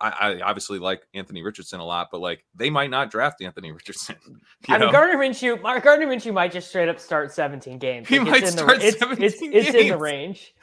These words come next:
Speaker 1: Like, if you hit on Gardner Minshew, then you're, like, it's such a huge addition to your team. And then if you have structured your team to benefit from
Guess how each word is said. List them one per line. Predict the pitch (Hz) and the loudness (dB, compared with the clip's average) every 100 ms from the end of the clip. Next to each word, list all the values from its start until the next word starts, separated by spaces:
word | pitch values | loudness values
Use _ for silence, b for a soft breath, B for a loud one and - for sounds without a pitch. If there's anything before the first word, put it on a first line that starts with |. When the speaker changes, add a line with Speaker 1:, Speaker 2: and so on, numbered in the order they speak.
| b b b | b b b
Speaker 1:
Like, | 214 220 214 b b b | -2 -2 -4 b b b
if | 165 | -10
you | 147 233 269 | -6 -6 -4
hit | 196 214 | -2 -2
on | 180 156 | -4 -4
Gardner | 143 143 127 | -2 -4 -6
Minshew, | 123 151 - 98 92 92 _ _ _ _ _ _ | -10 -12 -12 -12 -12 -14 _ _ _ _ _ _
then | 117 123 120 113 - | -6 -4 -4 -8 -16
you're, | 87 95 139 170 175 - _ _ _ _ | _ -10 -8 -6 -8 -10 _ _ _ _
like, | 120 120 - | -10 -8 -8
it's | 127 - | -10 -10
such | - - 139 160 - - | -14 -6 -4 -4 -8 -12
a | 120 - _ _ - | -12 -14 _ _ -18
huge | 185 175 127 107 - | -10 -6 -6 -8 -14
addition | 107 110 123 120 | -14 -12 -12 -12
to | 107 | -12
your | 110 101 | -12 -10
team. | 139 113 95 113 | -10 -10 -10 -10
And | 117 107 | -8 -6
then | 160 165 | -6 -6
if | 117 - | -12 -14
you | 113 113 104 | -12 -12 -10
have | 123 107 92 _ _ _ _ _ | -6 -6 -10 _ _ _ _ _
structured | - - 131 151 160 151 | -16 -2 -2 -2 -10 -10
your | 123 | -14
team | - 120 117 | -12 -12 -12
to | 101 | -14
benefit | 78 90 95 123 - 156 - - | -14 -12 -12 -10 -10 -12 -12 -10
from | 101 101 117 | -8 -8 -10